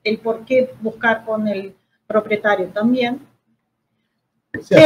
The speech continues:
Speaker 1: Pero,
Speaker 2: zonas
Speaker 1: ¿cómo lo
Speaker 2: comerciales que
Speaker 1: haces? ¿Cómo lo haces? La inmobiliaria, obviamente, vos vas entrando en cada inmobiliaria, vas viendo qué es, qué es lo que te interesa, ellos te van a pl-, explicar los requisitos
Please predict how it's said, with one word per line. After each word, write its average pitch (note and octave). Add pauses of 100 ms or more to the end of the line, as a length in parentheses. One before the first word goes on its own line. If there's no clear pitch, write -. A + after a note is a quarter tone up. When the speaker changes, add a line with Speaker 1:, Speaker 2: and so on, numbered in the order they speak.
(120)
Speaker 1:
Pero, C4
Speaker 2:
zonas -
Speaker 1:
¿cómo F4+
lo D#4
Speaker 2:
comerciales E4
que A#3
Speaker 1:
haces? - (280)
¿Cómo G4+
lo D4
haces? - (600)
La A4 (100)
inmobiliaria, F4
obviamente, C#4
vos A#3+
vas A#3
entrando D#4+
en C#4+
cada A#3+
inmobiliaria, D#4+
vas G#3+
viendo A#3+
qué C4+
es, B3+
qué B3+
es B3
lo G#3
que A#3
te B3+
interesa, D4+
ellos A3+
te A3+
van G#3+
a A3
pl-, A3+
explicar B3+
los C#4+
requisitos F4